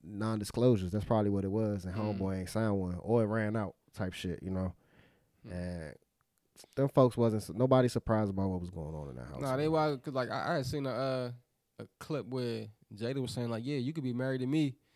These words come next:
Speaker 2: You could be on one side of the house with whoever, and I'm gonna be on the
Speaker 1: Mm-hmm.
Speaker 2: other side of the house with whoever."
Speaker 1: Yeah.
Speaker 2: Like, that's
Speaker 1: They had more
Speaker 2: so
Speaker 1: than one house on their property type shit.
Speaker 2: <laughs>
Speaker 1: So, you know,
Speaker 2: That's
Speaker 1: they don't live like how we live.
Speaker 2: Nah.
Speaker 1: You can't put your relationship,
Speaker 2: Mm-hmm.
Speaker 1: you know, how you feel about what, what you would feel if you was married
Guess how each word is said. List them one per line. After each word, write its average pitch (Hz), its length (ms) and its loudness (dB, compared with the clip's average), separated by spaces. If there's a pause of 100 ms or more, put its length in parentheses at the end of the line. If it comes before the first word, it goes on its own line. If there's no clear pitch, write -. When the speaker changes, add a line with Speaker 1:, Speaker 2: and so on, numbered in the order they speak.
(300)
Speaker 2:
You 117 100 -4
could 135 140 -4
be 123 140 0
on 110 180 -2
one 135 120 -2
side 151 220 0
of 143 80 2
the 147 60 2
house 151 160 2
with 156 160 0 (140)
whoever, 160 360 4
and 123 80 2
I'm 127 60 6
gonna 120 140 6
be 131 60 4
on 135 40 8
the 147 60 4
Speaker 1:
Mm-hmm. 165 40 4
Speaker 2:
other 160 80 2
side 139 180 0
of - 40 0
the 120 60 0
house 120 80 0
with 120 100 0
whoever." 117 160 4
Speaker 1:
Yeah. 101 60 4
Speaker 2:
Like, 104 100 2
that's 139 260 0 (300)
Speaker 1:
They 107 100 4
had 120 220 8
more 120 160 8
Speaker 2:
so 117 60 8
Speaker 1:
than 113 100 6
one 120 160 6
house 135 260 4
on 117 100 4
their 104 100 2
property 101 400 0
type 87 180 -4
shit. - 340 0
Speaker 2:
<laughs> 104 40 -10
Speaker 1:
So, 82 340 -4
you - 60 -8
know, 117 200 -6 (360)
Speaker 2:
That's 113 80 -8
Speaker 1:
they 131 80 6
don't 135 200 8
live 147 280 10
like 123 160 6
how 117 140 4
we 113 180 2
live. 95 340 0
Speaker 2:
Nah. 139 80 -4
Speaker 1:
You 135 60 -6
can't 123 260 0
put 120 220 -4
your 117 160 -2
relationship, 104 720 -4 (440)
Speaker 2:
Mm-hmm. 113 500 -10
Speaker 1:
you 95 80 -6
know, 95 120 -2
how 98 120 0
you 95 160 -2
feel 101 260 2
about 92 380 -2
what, 90 240 -4
what 87 200 -6
you 117 80 2
would 107 120 2
feel 95 320 0
if - 60 -10
you 113 100 0
was 98 140 0
married 92 380 -4